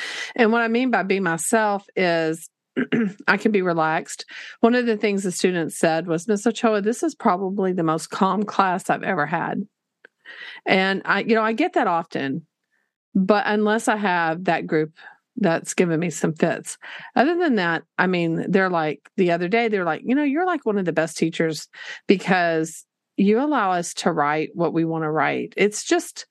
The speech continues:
and we get to read what we wanna read, and we really appreciate that. And, but they also have to do the things I want them to do. So, so I have moments where they're doing whatever they want.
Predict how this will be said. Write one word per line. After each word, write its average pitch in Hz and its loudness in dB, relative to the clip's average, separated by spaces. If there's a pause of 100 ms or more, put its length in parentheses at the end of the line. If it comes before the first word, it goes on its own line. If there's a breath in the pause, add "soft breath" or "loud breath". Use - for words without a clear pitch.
(400 loud breath)
and 269 6
we 320 2
get 415 0
to 349 0
read 285 0
what 311 2
we 202 4
wanna 190 0
read, 185 0
and 180 0 (440 soft breath)
we 220 6
really 277 2
appreciate 208 0
that. 139 0
And, 202 0
but 320 2
they 330 2
also 403 0
have 294 0
to 311 0
do 233 2
the 220 0
things 214 0
I 175 2
want 202 -2
them 220 0
to 151 2
do. 160 -4
So, 196 2 (360 loud breath)
so 233 4
I 202 4
have 277 0
moments 254 0
where 202 2
they're 208 2
doing 185 -2
whatever 214 0
they 165 -2
want. 151 -2